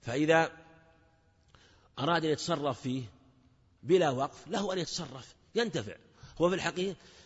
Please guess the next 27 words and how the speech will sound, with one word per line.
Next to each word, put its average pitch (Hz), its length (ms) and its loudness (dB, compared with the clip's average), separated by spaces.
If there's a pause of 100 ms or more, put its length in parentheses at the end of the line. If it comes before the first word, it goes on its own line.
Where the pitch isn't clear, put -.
(340)
حينما 156 400 2
يتصرف 147 420 0
على 139 180 2
وجه 139 280 2
الإباحة 135 520 0
بلا 127 300 0
وقف 131 300 -4 (120)
هو 160 220 -2
متصر-، 185 220 -4
منتفع، 185 400 -2 (280)
لكن 170 260 0
حينما 220 440 2
يقف 190 420 2 (680)
خرج 214 380 0
الانتفاع، 151 500 -4
هو 190 140 0
لا 247 140 0
ينتفع 139 320 -4
به 101 160 -14
الآن، - 160 -18 (240)
<clears throat> 147 220 -4
وقف، 131 360 0 (420)
<clears throat> - 1600 -12
فهو 147 220 4
لا 190 140 6
ينتفع 123 340 -4
به، 98 180 -12